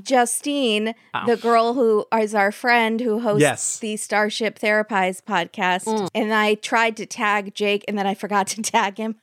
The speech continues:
Speaker 1: "Hey, Justine wants to be your friend, Jake." And then I, I didn't tag Jake. So that was really dumb. And
Speaker 3: It all
Speaker 1: then
Speaker 3: worked out.
Speaker 1: it, we did it on, I did it on Twitter and on Instagram, and you weren't
Speaker 3: Oh.
Speaker 1: responding. And then finally I realized I didn't actually tag you on Instagram.
Speaker 3: Right.
Speaker 1: So it was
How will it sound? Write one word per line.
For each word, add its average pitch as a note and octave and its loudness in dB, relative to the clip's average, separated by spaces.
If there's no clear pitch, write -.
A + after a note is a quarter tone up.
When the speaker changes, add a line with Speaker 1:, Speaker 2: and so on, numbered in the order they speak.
Speaker 1:
"Hey, F4 0
Justine D4 -2
wants C#4+ 0
to D4 -4
be B3+ -6
your B3+ 0
friend, C4+ 2
Jake." A3+ 2
And A3+ 2
then A3 4
I, G#3+ 2
I G#3+ 2
didn't G#3 -2
tag G#3 -4
Jake. A3 -2
So - -4
that A#3 2
was G#3+ -10
really E3+ 0
dumb. D#3+ -6
And G#3+ 0
Speaker 3:
It D3+ 8
all D#3 6
Speaker 1:
then C#3+ 2
Speaker 3:
worked C3 2
out. A2 0
Speaker 1:
it, A#3+ 0
we B3 -4
did A#3+ 0
it B3+ 6
on, A3+ 2
I G3+ 2
did A#3 0
it A#3 0
on G#3 2
Twitter G#3 0
and F#3+ -2
on G3 -4
Instagram, F3+ -4
and F3 -6
you F3+ -6
weren't F3 -6
Speaker 3:
Oh. A#2 -2
Speaker 1:
responding. A2+ 0
And F3+ -6
then F3+ -4
finally F#3+ -2
I - 0
realized F3+ 0
I F3 -2
didn't F3+ -6
actually F3+ -6
tag F3 -2
you E3+ -8
on D3+ -10
Instagram. D3 -12
Speaker 3:
Right. A#2+ 0
Speaker 1:
So A2 -2
it - -8
was - -20